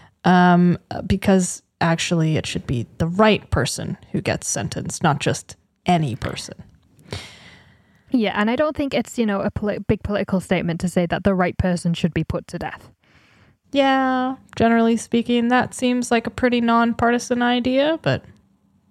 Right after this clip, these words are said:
Speaker 1: you know, who knows? Um, now, uh, while, uh, this whole back and forth of, like,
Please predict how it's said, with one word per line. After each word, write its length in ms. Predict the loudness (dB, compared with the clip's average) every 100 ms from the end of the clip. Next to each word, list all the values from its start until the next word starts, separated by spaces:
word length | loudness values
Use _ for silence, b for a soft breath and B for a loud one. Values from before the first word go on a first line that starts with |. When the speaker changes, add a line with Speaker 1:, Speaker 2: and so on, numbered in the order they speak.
| _
Speaker 1:
you 160 | -4 0
know, 240 | 0 -2 -8 _ _ _
who 120 | -4 0
knows? 400 | 2 0 -4 -18 _ _ _ B B B B B B _ 4
Um, 480 | 6 8 6 4 0 -10 _ _ _ _ _ _ _ _ _ _
now, 460 | 4 6 6 4 0 _ _
uh, 400 | 2 6 6 4
while, 1000 | 2 4 6 6 6 6 6 4 0 -4 _ _ -20 _ -16 -8
uh, 100 | -8
this 360 | 2 2 2 4
whole 200 | 6 6
back 300 | 6 4 4
and 160 | 2
forth 400 | 4 4 4 2
of, 120 | -6 2
like, 400 | 4 2 -2